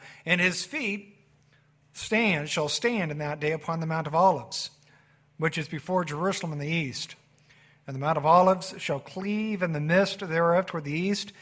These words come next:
and toward the south." Now, we'll talk about that for just a moment, but that's an amazing prophecy. It's talking about this mountain cleaving, dividing in two. It says there, "And there shall be a very great valley, and half of the mountain shall remove toward the north,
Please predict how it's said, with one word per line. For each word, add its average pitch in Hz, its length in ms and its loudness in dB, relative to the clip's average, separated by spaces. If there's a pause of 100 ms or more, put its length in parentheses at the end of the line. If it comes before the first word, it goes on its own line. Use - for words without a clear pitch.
(280)
and 156 120 -4
toward 170 180 -6
the 151 80 -6
south." 190 400 0
Now, 160 120 -10
we'll 185 160 -6
talk 196 280 -4
about 156 180 -6
that 156 180 -8
for 151 80 -14
just 165 240 -10
a 156 40 -16
moment, 156 280 -8
but 143 80 -14
that's 190 180 -8
an 170 60 -14
amazing 147 420 -14
prophecy. 139 560 -12 (880)
It's 143 140 -12
talking 156 320 -6
about 143 200 -6
this 143 180 -14
mountain 147 440 -14 (880)
cleaving, 170 460 -6
dividing 143 640 -10 (360)
in 143 160 -10
two. 131 360 -6 (2250)
It - 60 -16
says 180 200 4
there, 170 100 2
"And 160 100 0
there 185 120 6
shall 185 160 0
be 180 120 -2
a 175 40 -2
very 180 200 2
great 165 240 -4
valley, 180 320 4
and 170 100 -2
half 165 220 -2
of 170 60 -14
the 165 60 -8
mountain 165 240 -6
shall 156 260 -2
remove 160 360 -4
toward 151 200 -8
the 147 60 -8
north, 208 420 2